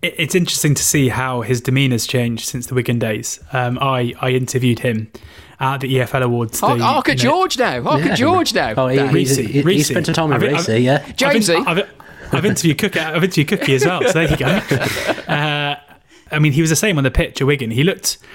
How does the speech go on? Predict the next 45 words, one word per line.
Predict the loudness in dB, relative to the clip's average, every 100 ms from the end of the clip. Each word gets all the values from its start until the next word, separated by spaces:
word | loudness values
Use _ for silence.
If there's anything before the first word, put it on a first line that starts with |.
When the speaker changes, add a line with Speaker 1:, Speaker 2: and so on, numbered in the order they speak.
| -20 -18 0
Speaker 1:
almost | 2 4 2
quite | -2 -2
embarrassed | -2 -2 -2 -4 -6 -6 -4
by | 0 0
his | 2 0 0 -4 -4
ability, | 0 2 2 -2 -4 -6 -6
and | -2 0 0 0
interviewing | 0 2 2 2
him, | 0 -2 -4
he | -2 0
was, | 2 0 0
I |
mean, | 2
he |
was | 2 0 -8 _ -4
incredibly | -2 0 0 0 -2
polite, | 0 2 2 0 -8
but | -4
he | 0
was | 2 0
very, | 0 0 0
very | 0 -2
shy | 0 -2 -2
and | -2
very | 0 0
quiet. | 0 -2 -2 -6 -12 -20 -18 -18 -20 -4
He's | 0 2
not | 2
that | 2 0
anymore | 2 2 0
at |
Chelsea. | 0 0 0 -4 -10 -6
You | -2
know, | 2
he's | 2
a | 0
proper | -2 0 0
character | -4 -6 -6 -6
on |
the | -2
pitch. | -2 -4 -4
He's | -2
somebody | 0 0 0
who | 2
looks, | 0 -2 -6 -6